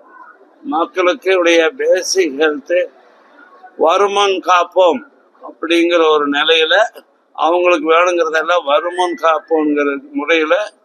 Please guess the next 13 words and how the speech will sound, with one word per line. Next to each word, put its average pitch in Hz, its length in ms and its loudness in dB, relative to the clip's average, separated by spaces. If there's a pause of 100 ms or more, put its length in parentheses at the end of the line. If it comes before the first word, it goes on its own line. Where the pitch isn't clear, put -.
(340)
இங்க 175 360 0
மருத்துவ 190 640 2
கல்லூரி 175 720 2
மாணவர்களும் 156 800 0 (840)
மருத்துவ 190 640 0 (460)
செவிலியர் 196 640 2
கல்லூரி 156 640 2
மாணவர்களும் 151 800 -2
இங்க 151 220 0
வருவாங்க. 160 440 2 (400)
வந்து 165 380 -4
இந்த 165 160 0
ஊரெல்லாம் 165 600 0